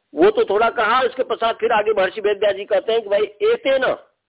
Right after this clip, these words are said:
ऊपर जो कहा गया, जो व्याख्या की गई, "एतेन" माने इससे ही या इससे, इससे किससे?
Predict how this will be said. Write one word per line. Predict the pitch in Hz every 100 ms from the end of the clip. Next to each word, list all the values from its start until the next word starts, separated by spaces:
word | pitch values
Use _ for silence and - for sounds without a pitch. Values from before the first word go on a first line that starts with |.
| _ _ _ _ _ _ _ _ _ _ _ _ _ _ _ _ -
ऊपर | 185 196 226
जो | 220 220
कहा | 196 185
गया, | 202 185 180 143 - _ _ 110
जो | 131 160
व्याख्या | 160 165 160 175
की | 170 156
गई, | 139 123 101 _ _ _ _ _ _ _ _ _ _ _ _ -
"एतेन" | 185 190 214 214 196 120 _ _ _ _ _ _ _ _ _ _ -
माने | 139 196 247 240 - _ _ _ _ _ _ _ _ _ 226
इससे | 233 247 -
ही | 196 240 185 196 123 113
या | 151
इससे, | - 226 220 - 262 135 - _ _ _ _ _ _ _ _ - _ _ -
इससे | 339 - 240
किससे? | - 226 - 294